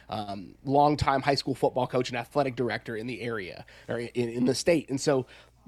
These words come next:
doing things like that really helps you along. And he retained a lot of the, the recruiting staff that already had built those relationships as well. And so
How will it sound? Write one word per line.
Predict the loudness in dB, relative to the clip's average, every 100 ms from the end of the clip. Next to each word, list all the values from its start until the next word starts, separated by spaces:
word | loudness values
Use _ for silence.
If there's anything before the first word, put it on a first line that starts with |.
| 0
doing | 4 4
things | 4 4 4
like | 0 0 4
that | 4 4 0
really | 0 6 6 6 2 0
helps | -2 2 2 0
you | 0
along. | 2 2 0
And | 0
he | 0
retained | 0 2 4
a | 4
lot | 2 4 2
of | 2
the, | -4 -4
the | -4
recruiting | -4 -4 -4 -2
staff | -2 -2
that | 0
already | 2 2
had | -2 -4
built | -4 -4 -6
those | -8 -10 -16 -20 -6
relationships | -2 -2 -2 -4 -4 -6 -6
as | -6
well. | 0 0 -2
And | -8
so | -4 -4 -4